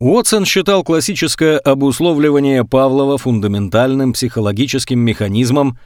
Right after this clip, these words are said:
влияющим на поведение человека. В своем самом известном эксперименте он формировал реакцию страха перед белой крысой у девятимесячного ребенка,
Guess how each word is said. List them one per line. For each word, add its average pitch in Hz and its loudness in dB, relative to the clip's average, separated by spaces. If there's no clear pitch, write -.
влияющим 131 0
на 139 -2
поведение 131 0
человека. 120 -4
В - -12
своем 180 2
самом 226 2
известном 165 0
эксперименте 143 0
он 175 0
формировал 185 0
реакцию 151 0
страха 131 0
перед 117 0
белой 98 -2
крысой 139 0
у 143 0
девятимесячного 151 -2
ребенка, 123 0